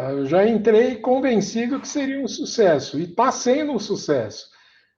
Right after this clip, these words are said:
Eu vou convidar vocês pra conhecer a nossa fábrica, onde nós temos uma produção específica pra veículos elétricos, que já é um estado da arte.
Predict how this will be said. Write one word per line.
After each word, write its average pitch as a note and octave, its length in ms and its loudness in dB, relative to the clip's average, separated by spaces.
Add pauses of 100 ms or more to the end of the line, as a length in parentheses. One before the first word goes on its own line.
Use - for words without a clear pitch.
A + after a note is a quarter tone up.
(240)
Eu D3 280 -14
vou D#3+ 220 -6
convidar G#3 520 4
vocês G3+ 460 4
pra G#3 180 -4
conhecer G3+ 500 2
a G3 80 2
nossa F3+ 360 0
fábrica, G3 560 0
onde G3+ 280 0
nós G3+ 240 -2
temos G3+ 160 2
uma G3+ 220 0
produção G3+ 540 0
específica G3+ 760 -2
pra G3+ 200 -2
veículos G3+ 480 0
elétricos, F#3+ 600 0
que G3+ 100 -10
já F#3 220 2
é G#3+ 100 2
um A#3 120 -2
estado A3 520 -2
da A3 100 0
arte. - 600 -8